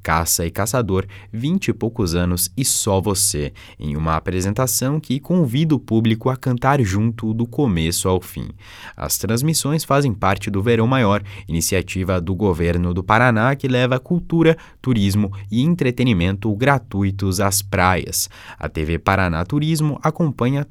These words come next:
toda a temporada e garante que o público possa curtir os grandes momentos do verão, mesmo à distância. A T V Paraná Turismo pode ser assistida no canal nove ponto um da T V aberta, no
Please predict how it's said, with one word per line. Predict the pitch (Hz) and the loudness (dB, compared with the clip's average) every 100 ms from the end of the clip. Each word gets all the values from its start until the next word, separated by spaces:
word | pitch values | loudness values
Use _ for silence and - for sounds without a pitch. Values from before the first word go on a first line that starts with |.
| - | -4
toda | 143 180 147 | 0 2 2
a | 113 | 2
temporada | 113 120 127 113 104 101 101 - - | 0 0 2 2 2 0 -4 -14 -14
e | 67 | -10
garante | 69 80 78 90 95 | -4 -2 0 0 -2
que | 98 127 | -4 -4
o | |
público | 131 160 160 151 | -2 -2 -2 -2
possa | 139 113 123 123 | -2 0 0 -2
curtir | 120 139 113 117 | -2 -4 0 0
os | 139 | 0
grandes | 120 110 127 156 147 | 0 0 0 0 0
momentos | 127 117 87 90 95 95 | 2 2 2 0 0 0
do | 120 | 2
verão, | 165 143 147 - - - | 4 4 2 -2 -14 -2
mesmo | 123 127 120 131 123 | 2 2 2 2 4
à | 101 | 2
distância. | 101 110 - - 85 82 78 - 64 - - - - | 2 0 0 0 0 0 -2 -6 -8 -12 -18 -20 -10
A | 78 | -8
T | - 80 | -4 -2
V | 80 | -2
Paraná | - 87 82 80 | -2 -2 0 0
Turismo | 98 143 151 175 170 | -2 -2 0 2 2
pode | - 135 131 | 2 -2 -2
ser | 120 123 | 0 0
assistida | 127 123 - 117 113 | 0 0 0 -2 0
no | 110 107 | 0 0
canal | 107 92 104 | 0 0 0
nove | 95 95 123 143 | 0 0 0 0
ponto | - 117 120 87 | 0 -2 -2 -2
um | 82 | -2
da | 82 | -2
T | 78 82 | -2 -2
V | 87 | 0
aberta, | 110 92 87 92 95 - - - | 2 2 2 0 -4 -6 -14 -8
no | 78 | -6